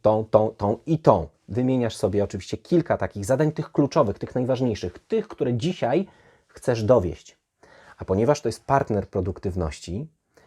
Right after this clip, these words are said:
to on może powiedzieć tobie, nad czym wczoraj pracował, z czym wczoraj miał problemy i czym zajmie się dzisiaj. I nagle okazuje się,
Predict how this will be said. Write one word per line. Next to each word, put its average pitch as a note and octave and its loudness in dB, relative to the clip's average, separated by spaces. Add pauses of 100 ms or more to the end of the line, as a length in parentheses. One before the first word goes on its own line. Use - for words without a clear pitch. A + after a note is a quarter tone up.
(140)
to - -2
on C3 6
może B2 0
powiedzieć B2+ -2
tobie, A#2+ 0
nad F2+ -6
czym - -2
wczoraj E3 -2
pracował, D3+ 0
z - -18
czym C#3 -2
wczoraj D3+ 0
miał D3 0
problemy C#3 0 (540)
i C4+ -2
czym B2+ 4
zajmie E2+ 0
się F#2 -8 (220)
dzisiaj. C3+ 0
I C3+ 0
nagle E3+ 2
okazuje C3+ 2
się, A2+ -2